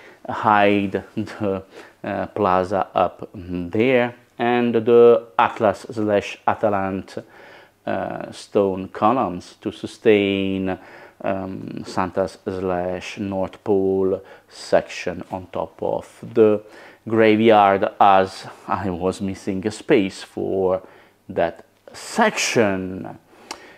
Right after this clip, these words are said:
And then, and then the, everything else you have seen.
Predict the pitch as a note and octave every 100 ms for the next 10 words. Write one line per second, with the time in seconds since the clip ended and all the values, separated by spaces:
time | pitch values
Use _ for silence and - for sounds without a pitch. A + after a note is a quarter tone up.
0 | - B2+ C3+ C#3 D3 D3 D3 D3 D3 C#3+
1 | D3 E3 E3+ B2 C3 B2+ A#2+ A#2+ A#2 A2
2 | G#2+ G#2+ - G#2+ G#2+ G#2 A2 G2+ G2 G2
3 | F#2 G2 - G2+ G2 G2+ - - - -
4 | -